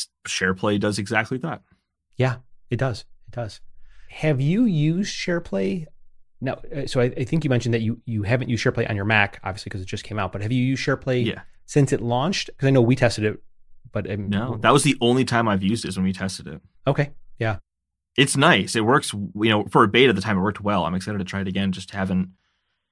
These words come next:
Speaker 1: haven't, s-, schedules haven't lined up in a way that I've gotten a chance to use it.
Speaker 2: So I will tell you that <laughs> I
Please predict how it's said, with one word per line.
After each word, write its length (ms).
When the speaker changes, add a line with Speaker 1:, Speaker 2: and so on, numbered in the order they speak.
Speaker 1:
haven't, 320
s-, 260
schedules 360
haven't 200
lined 300
up 180
in 60
a 60
way 160
that 100
I've 120
gotten 200
a 60
chance 280
to 80
use 200
it. 200
Speaker 2:
So 280
I 80
will 140
tell 220
you 240
that 360
<laughs> 60
I 320